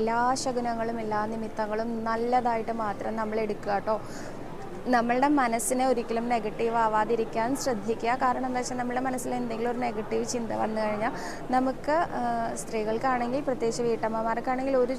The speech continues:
ജോലിയും ശരിക്കും ചെയ്യാൻ സാധിക്കില്ല. ജോലി ചെയ്യുന്നവരാണെങ്കിൽ അവർക്ക് ആ ജോലിയിൽ ശ്രദ്ധിക്കാൻ സാധിക്കില്ല. അപ്പം നമ്മളെപ്പോഴും പോസിറ്റീവായി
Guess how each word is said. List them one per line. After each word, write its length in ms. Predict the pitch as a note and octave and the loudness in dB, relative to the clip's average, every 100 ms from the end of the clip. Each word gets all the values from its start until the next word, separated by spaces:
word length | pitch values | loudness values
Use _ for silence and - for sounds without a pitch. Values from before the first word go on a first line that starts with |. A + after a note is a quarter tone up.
| D#4+ | 0
ജോലിയും 340 | E4 D4+ D4+ D#4 | 2 2 2 2
ശരിക്കും 340 | B3+ A3 B3 A#3+ | 0 0 -4 0
ചെയ്യാൻ 240 | A#3+ A3 A3 | 0 0 0
സാധിക്കില്ല. 520 | A#3+ G#3+ A3 G#3 A3+ - - - - G#3+ | 0 0 -2 0 0 -2 -6 -8 -4 2
ജോലി 300 | A#3+ B3 D#4+ E4 | 6 6 4 2
ചെയ്യുന്നവരാണെങ്കിൽ 880 | C#4 B3 B3+ B3+ B3+ A#3+ B3 B3 B3 | 2 2 2 2 2 0 0 2 2
അവർക്ക് 260 | A3+ A#3+ A#3+ | 2 0 0
ആ 20 | B3+ A#3+ | 2 4
ജോലിയിൽ 460 | A#3+ A3+ A#3+ B3+ C#4+ - | 4 4 2 0 0 2
ശ്രദ്ധിക്കാൻ 520 | A#3 G#3 B3+ C#4 D4 D4+ | 0 2 0 2 0 2
സാധിക്കില്ല. 520 | B3 G#3 G#3+ G#3+ G#3+ C#4 - - - - | 0 0 -2 0 0 0 -2 -8 -8 0
അപ്പം 180 | C#4 D#4+ D#4+ | 4 6 6
നമ്മളെപ്പോഴും 640 | D4 D#4 - C4 C#4 D#4 | 4 4 6 8 8 8
പോസിറ്റീവായി 580 | D#4 C4+ A#3+ B3+ C4+ C#4+ | 4 4 2 4 6 6